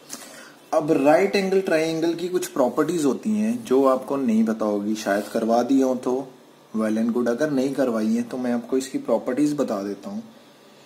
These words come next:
इसकी प्रॉपर्टी होती है कि इसमें फॉर्मूला होता है जिसको बोला जाता है पाइथागोरस, सॉरी, एक थ्योरम होती है जो कि है पाइथागोरस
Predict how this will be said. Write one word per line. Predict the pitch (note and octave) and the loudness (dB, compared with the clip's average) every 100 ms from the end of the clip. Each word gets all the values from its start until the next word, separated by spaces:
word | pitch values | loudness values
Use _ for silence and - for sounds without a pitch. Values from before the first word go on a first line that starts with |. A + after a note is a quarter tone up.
| - - - - - - - - - B2+ | -20 -20 -20 -20 -20 -20 -20 -20 -8 -4
इसकी | B2 - G3 | -4 -2 0
प्रॉपर्टी | F3 C3 C3 C#3 | 2 2 2 2
होती | B2+ G#2+ A2 A2+ | 2 2 0 0
है | |
कि | B2 | -2
इसमें | B2 C#3 C#3 C#3+ - - - - - | -4 -4 -4 -6 -12 -20 -20 -20 -2
फॉर्मूला | B2 B2 D3 D#3+ | 2 4 4 4
होता | B2+ G2+ | 2 -2
है | G2 | -4
जिसको | G#2 A2 D3 | -4 -4 -2
बोला | C3 A#2 | 2 2
जाता | A#2 A2 A2+ | 2 -2 -4
है | A2+ - - | -8 -10 -4
पाइथागोरस, | A2+ A2 A#2 - C3+ A#2+ G#2 G#2 C3+ - - - | -2 0 -4 -4 -2 -2 -4 -6 -8 -12 -20 -12
सॉरी, | - C#3 A#2 | -4 -2 -2
एक | A2 | -4
थ्योरम | - C#3 E3 | -2 2 2
होती | E3+ A#2 A2 | 0 -4 -4
है | G#2 | -4
जो | A#2+ | -4
कि | G#2+ C3+ | -4 -6
है | |
पाइथागोरस | C#3+ - G2 - A#2 A#2 A2 D3+ - | -4 -2 -2 -2 -2 -2 -4 -6 -10